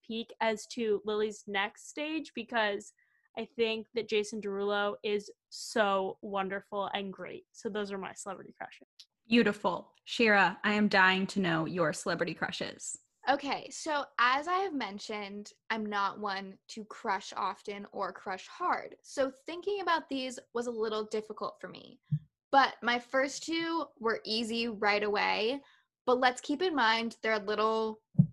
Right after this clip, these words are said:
Speaker 3: old. Um, I would like to describe my first one as maybe more like a middle school boy crush, or when we were in middle school, this is who boys were crushing on, and that is Mila Kunis. I think,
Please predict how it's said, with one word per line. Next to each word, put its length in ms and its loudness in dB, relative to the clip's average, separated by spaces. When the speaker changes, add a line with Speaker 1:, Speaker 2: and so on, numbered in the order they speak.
Speaker 3:
old. 520 4
Um, 320 8
I 100 8
would 160 8
like 200 4
to 100 -4
describe 400 2
my 180 2
first 440 0
one 380 2
as 260 2
maybe 680 0
more 260 0
like 200 -2
a 140 2
middle 380 -2
school 440 -2
boy 360 0
crush, 600 4
or 140 8
when 260 6
we 160 2
were 140 4
in 160 0
middle 200 2
school, 460 0
this 180 4
is 160 -2
who 120 2
boys 280 4
were 80 -2
crushing 400 -2
on, 200 4
and 280 6
that 360 8
is 140 4
Mila 380 6
Kunis. 580 -8
I 360 8
think, 320 6